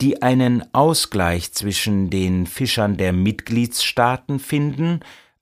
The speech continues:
Arbeitsplätze erhalten, eine steigende Nachfrage nach Fisch bedienen und gleichzeitig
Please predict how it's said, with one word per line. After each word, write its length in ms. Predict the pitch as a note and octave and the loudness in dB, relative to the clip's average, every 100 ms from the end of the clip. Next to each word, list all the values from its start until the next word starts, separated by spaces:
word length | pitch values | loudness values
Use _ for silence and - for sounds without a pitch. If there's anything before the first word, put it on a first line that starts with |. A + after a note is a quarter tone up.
| - | -2
Arbeitsplätze 840 | G2+ F#2+ B2 A#2+ - C#3 C#3 D#3 | 0 2 2 0 0 -2 0 -2
erhalten, 880 | E2 C#3 A#2+ D3+ D#3 - E3+ D#3+ - - | 0 0 2 2 0 -2 -2 -2 -4 2
eine 340 | A2+ G#2+ G#2 | 4 4 4
steigende 680 | - - C3 D3 B2 G#2+ G#2+ | 2 2 2 2 2 2 2
Nachfrage 760 | G#2 A#2+ A2+ - G#2+ G#2 F#2+ | 4 2 0 -2 0 0 0
nach 240 | G2+ F#2+ - | 0 -2 -6
Fisch 480 | - D#3+ D3 - - | -6 -2 0 -2 -4
bedienen 560 | D3 C3 D#3+ E3+ F3 | -4 -2 -2 0 0
und 280 | - B2 G#2+ | 2 2 2
gleichzeitig 1040 | C#3 B2+ E3+ F#3 - A#2 G2 G#2 D#3 D#3+ | 2 2 2 -2 -2 0 2 2 0 -2